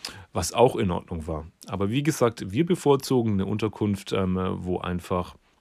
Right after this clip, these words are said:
ähm, Frühstück mit angeboten wird. Ja, manche Hotels haben dann auch noch irgendwie einen Service, dass sie dir einen Mietwagen günstiger abchecken oder eine Roller oder sonst wo. Das ist auch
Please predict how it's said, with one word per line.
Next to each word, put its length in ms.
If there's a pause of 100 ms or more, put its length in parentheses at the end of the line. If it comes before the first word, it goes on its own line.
(1600)
ähm, 520
Frühstück 840
mit 640 (140)
angeboten 720
wird. 300 (760)
Ja, 120
manche 320
Hotels 440
haben 200
dann 160
auch 220
noch 160
irgendwie 460
einen 100
Service, 380
dass 160
sie 100
dir 160
einen 120
Mietwagen 580
günstiger 480
abchecken 580
oder 360
eine 220
Roller 720
oder 320
sonst 420
wo. 240
Das 220
ist 160
auch 320